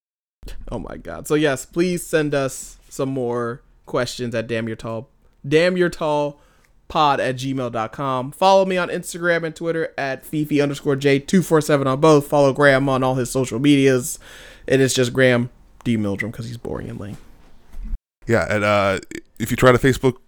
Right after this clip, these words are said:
Speaker 2: message me, you probably won't because my Facebook's all screwed up. So,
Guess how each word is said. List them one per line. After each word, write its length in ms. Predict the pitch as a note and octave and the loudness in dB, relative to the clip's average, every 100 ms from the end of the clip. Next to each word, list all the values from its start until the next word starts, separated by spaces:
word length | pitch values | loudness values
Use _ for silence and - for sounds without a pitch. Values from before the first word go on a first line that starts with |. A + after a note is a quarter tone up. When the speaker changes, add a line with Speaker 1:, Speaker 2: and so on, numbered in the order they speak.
| - | 0
Speaker 2:
message 320 | C3 C#3 C3 | 2 2 0
me, 180 | C#3 D3 | 0 2
you 120 | A#2 | 2
probably 240 | B2 A#2 | 2 2
won't 240 | G#2+ C3+ - | 4 0 -2
because 260 | A2+ G#2+ | -4 -2
my 60 | G#2+ | 0
Facebook's 360 | D#3 C#3+ - | -2 -2 -6
all 120 | F2 D#2 | -8 -10
screwed 240 | - D#2+ | -10 -8
up. 200 | D2+ - | -8 -10
So, 380 | - F2+ E2 | -6 -6 -6